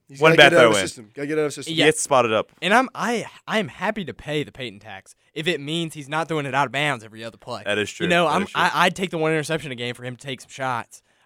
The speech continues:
Speaker 3: Um, our man, Javarius Johnson, three reception, fifty-three yards, had a beautiful touchdown reception. Um,
Speaker 1: So good. He's
Speaker 3: yeah.
Speaker 1: so good.
Speaker 3: Yeah.
Speaker 1: He's the best receiver on this team by a mile.
Speaker 3: Yeah, I mean, it, it. Well, I mean,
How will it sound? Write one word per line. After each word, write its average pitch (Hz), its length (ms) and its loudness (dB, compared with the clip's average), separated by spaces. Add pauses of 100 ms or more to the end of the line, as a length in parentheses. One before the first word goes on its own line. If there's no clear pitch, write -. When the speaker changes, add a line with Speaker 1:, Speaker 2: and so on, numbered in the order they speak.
Speaker 3:
Um, 123 280 -4
our 143 140 -2
man, 139 180 -2
Javarius 127 320 -6
Johnson, 127 300 -8
three 131 80 -12
reception, 123 300 -12
fifty-three 117 340 -18
yards, 120 400 -2 (180)
had 175 220 0
a 156 240 2
beautiful 190 680 4 (220)
touchdown 127 380 -6
reception. 117 400 -10 (260)
Um, 123 440 -2
Speaker 1:
So 147 240 -6
good. 107 180 -18 (120)
He's 147 120 -2
Speaker 3:
yeah. 143 60 2
Speaker 1:
so 240 260 8
good. 143 300 -2
Speaker 3:
Yeah. 135 120 0
Speaker 1:
He's - 60 2
the 185 60 -4
best 214 200 2
receiver 190 240 -6
on 190 80 -2
this 165 100 -6
team 156 220 -6
by 139 140 -4
a 123 40 -4
mile. 101 200 -12 (260)
Speaker 3:
Yeah, 107 180 -10 (100)
I 139 160 -2
mean, 151 220 -4
it, 165 280 -8
it. 156 160 -10 (340)
Well, 147 460 2
I 147 60 -8
mean, 135 200 -6